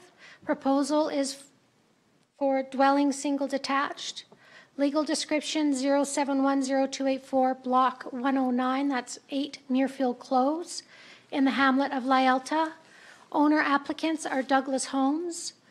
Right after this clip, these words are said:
Parcel size is seven thousand three hundred eighty-four square feet. It is currently zoned direct control,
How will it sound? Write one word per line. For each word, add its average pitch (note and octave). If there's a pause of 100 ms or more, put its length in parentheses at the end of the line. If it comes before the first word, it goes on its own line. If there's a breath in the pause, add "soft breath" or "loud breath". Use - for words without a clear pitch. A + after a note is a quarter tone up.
(200 soft breath)
Parcel C#4
size D4
is C4+
seven C#4
thousand C#4+
three C#4+
hundred C#4
eighty-four C4+
square C#4
feet. D#4 (360 soft breath)
It D4+
is C#4
currently D4
zoned C#4
direct B3+
control, C#4